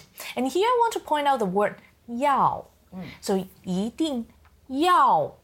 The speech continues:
Speaker 1: 快啊. Here she's making a plea. 要，我要, right? Well, I want something. I want
Speaker 2: Mm-hmm.
Speaker 1: something happen. She's making a plea that, uh,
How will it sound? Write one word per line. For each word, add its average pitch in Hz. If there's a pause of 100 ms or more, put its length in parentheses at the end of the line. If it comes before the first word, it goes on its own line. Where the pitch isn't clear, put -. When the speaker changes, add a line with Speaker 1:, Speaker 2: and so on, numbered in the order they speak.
Speaker 1:
快 247 (120)
啊. - (640)
Here 415 (120)
she's 349
making 330
a 247
plea. 202 (540)
要， 277
我 170
要, 226
right? 151
Well, 202
I 196
want 254
something. 147
I 170
want 233
Speaker 2:
Mm-hmm. -
Speaker 1:
something 202
happen. 180
She's 247
making 269
a 208
plea 247
that, 175 (340)
uh, 226